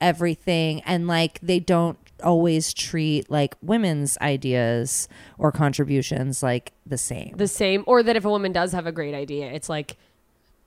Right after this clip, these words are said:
Speaker 2: like, your mind shouldn't be blown by that, but men will go like,
Speaker 1: Right.
Speaker 2: "Wow, Katie.
Speaker 1: Right.
Speaker 2: That is a great
Speaker 1: Right.
Speaker 2: idea."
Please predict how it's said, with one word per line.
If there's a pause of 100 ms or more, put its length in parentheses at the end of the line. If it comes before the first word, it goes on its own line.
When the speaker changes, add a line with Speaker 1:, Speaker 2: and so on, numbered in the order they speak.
Speaker 2:
like,
your
mind
shouldn't
be
blown
by
that,
but
men
will
go
like,
Speaker 1:
Right.
Speaker 2:
"Wow,
Katie.
Speaker 1:
Right.
Speaker 2:
That
is
a
great
Speaker 1:
Right.
Speaker 2:
idea."